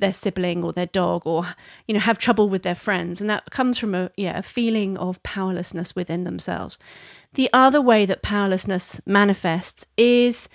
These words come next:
to go inwards and to get really quiet and still and scared and paralyzed, that fight or flight. And we don't want our children to do that. We don't, it's not helpful for anybody to have that ov-, that crippling fear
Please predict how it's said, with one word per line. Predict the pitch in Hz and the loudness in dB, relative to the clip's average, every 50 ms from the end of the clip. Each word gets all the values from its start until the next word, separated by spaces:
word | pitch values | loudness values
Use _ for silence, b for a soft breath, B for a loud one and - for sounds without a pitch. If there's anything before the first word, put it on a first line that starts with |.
| b b b b b b - | b b b b b b -6
to | - 247 | -6 0
go | - 254 240 240 240 - | 4 6 6 6 6 4
inwards | - 214 208 202 190 185 180 175 170 - - - - - | 2 0 0 2 2 2 0 0 -2 -4 -10 -12 -6 -4
and | 208 208 208 208 208 190 | -2 0 0 -2 -2 -4
to | - - - - 226 220 214 208 | -6 -8 -6 -2 0 0 0 0
get | - 226 208 202 - - | 0 0 -2 -2 -2 -4
really | - 202 214 226 226 226 220 226 226 | -4 0 2 4 4 4 4 2 0
quiet | 226 - - 220 214 196 190 185 185 185 - - | -2 -4 -2 0 0 2 2 0 -2 -2 -4 -4
and | 190 185 190 180 | -4 -4 -2 -4
still | - - - - _ 220 208 196 190 180 180 175 - | -6 -8 -12 -6 _ 0 0 2 2 0 0 -2 -4
and | - 175 185 190 190 185 185 | -4 -4 -4 -2 -4 -6 -6
scared | - - - - - 190 185 190 180 180 175 - | -8 -10 -10 -6 -4 -2 -2 -2 -2 -2 -4 -6
and | - 190 185 190 185 185 - _ _ _ | -6 -6 -6 -4 -6 -8 -10 _ _ _
paralyzed, | - - 208 208 202 196 185 180 175 170 170 180 - | -10 -6 -4 -4 -2 -2 -2 -2 -2 -4 -6 -10 -4
that | - 165 - - | -4 -4 -4 -4
fight | - - 208 208 208 - - | -4 -2 -2 -2 -2 -2 -4
or | 196 | -6
flight. | 180 - - 180 175 165 143 - - - - B B B B B B B B B B B B B B _ | -6 -6 -8 -8 -8 -8 -10 -10 -14 -18 -20 B B B B B B B B B B B B B B _
And | - 214 208 202 202 196 202 208 196 - 233 b b b b b _ _ _ | 0 2 2 2 2 2 0 0 -2 -6 -10 b b b b b _ _ _
we | 214 214 233 233 | -2 0 2 2
don't | 220 240 220 220 214 185 208 | 4 4 2 2 2 0 0
want | 214 220 220 - | 0 0 0 0
our | 180 208 | -2 -4
children | - - 233 233 - 220 214 196 | -2 0 0 0 0 0 -2 -4
to | - - - 196 | -4 -6 -6 -6
do | - - 202 202 190 | -4 -2 -2 -2 -2
that. | 185 175 160 - - | -2 -4 -4 -4 -4
We | - 220 190 190 | -4 -4 -4 -2
don't, | 190 233 247 285 254 | -2 0 2 2 2
it's | - - - - | 2 0 0 0
not | 226 226 220 220 - 196 | 2 4 4 4 2 0
helpful | - 214 202 - 214 | -2 -4 -4 -4 -6
for | 196 - 208 - | -6 -4 -6 -4
anybody | - 202 202 190 190 190 185 180 | -2 -2 -2 -2 -2 -4 -4 -4
to | 185 - 202 | -6 -6 -8
have | 185 - 208 202 196 - | -6 -4 -4 -4 -6 -2
that | - 196 - - - | -2 -2 -2 0 -2
ov-, | 180 202 202 202 208 - | -2 0 -2 -2 -2 -4
that | 196 180 - _ | -6 -6 -6 _
crippling | - - - 254 233 - - 240 226 220 214 208 202 | -14 -4 -4 -4 -4 -2 -4 -4 -2 -2 -2 -4 -6
fear | - - - 214 208 196 185 175 180 180 | -6 -4 -4 -2 -2 -2 -2 -4 -6 -8